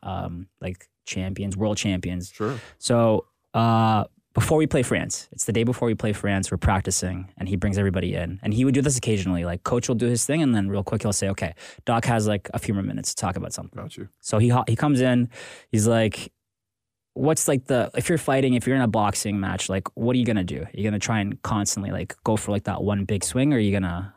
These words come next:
Speaker 1: like, what are you gonna do?" And, like,
Speaker 2: Mm-hmm.
Speaker 1: Kelly kinda chimes in. He's like, "Yeah, body blows. Like,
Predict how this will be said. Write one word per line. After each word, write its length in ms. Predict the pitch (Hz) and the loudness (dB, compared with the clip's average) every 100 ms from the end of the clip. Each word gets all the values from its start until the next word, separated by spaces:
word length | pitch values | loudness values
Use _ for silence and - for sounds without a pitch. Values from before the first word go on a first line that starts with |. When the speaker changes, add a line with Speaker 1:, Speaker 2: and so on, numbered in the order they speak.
| - | -6
Speaker 1:
like, 240 | 90 - | -6 -2
what 140 | 107 110 | 0 2
are 20 | |
you 60 | |
gonna 160 | 107 98 | 2 0
do?" 140 | 85 | -2
And, 120 | - - | -6 -4
like, 120 | 117 | 2
Speaker 2:
Mm-hmm. 100 | 113 | 4
Speaker 1:
Kelly 180 | 110 107 | 4 2
kinda 280 | - 98 87 | 2 0 -2
chimes 320 | 92 87 92 | -4 -4 -6
in. 80 | 90 | -6
He's 160 | 92 | -4
like, 160 | 87 - | -6 -4
"Yeah, 160 | 92 | -4
body 240 | 90 107 107 | 0 2 2
blows. 340 | - - - | 0 -6 -12
Like, 160 | - | -16